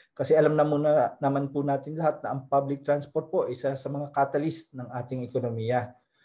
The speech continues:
At pag ito po ay natigil, mahihirapan na naman po tayong lahat makabangon. Ah, alinsunod na rin po dyan, ah, sa ating health protocols, si Secretary Tugade po ay ini-encourage po lahat na magpabakuna.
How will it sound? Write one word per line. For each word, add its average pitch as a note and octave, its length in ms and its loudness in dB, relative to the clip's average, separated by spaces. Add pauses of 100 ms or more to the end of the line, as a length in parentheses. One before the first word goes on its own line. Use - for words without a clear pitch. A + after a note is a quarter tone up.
(280)
At C3 180 -2
pag C3+ 160 0
ito C#3+ 220 -6
po E3 180 6
ay E3+ 80 2
natigil, D#3+ 720 2 (140)
mahihirapan C3 680 0
na B2+ 140 -2
naman C3 180 -2
po C3 160 -6
tayong A#2+ 320 0
lahat A#2+ 240 -8
makabangon. A2+ 720 -4 (640)
Ah, C3 160 4
alinsunod D3 480 0
na E3 140 4
rin G3 80 2
po A#3 160 -2
dyan, F#3+ 320 6 (400)
ah, B2 400 4
sa C#3 240 0
ating D3+ 160 -6
health E3 160 -2
protocols, E3+ 720 -2
si - 240 -14
Secretary D#3+ 480 2
Tugade F#3 400 2
po G3 240 6
ay D#3 160 4
ini-encourage E3 640 -2
po E3 80 -4
lahat F#3+ 400 -2
na D#3 80 -6
magpabakuna. D3 960 -4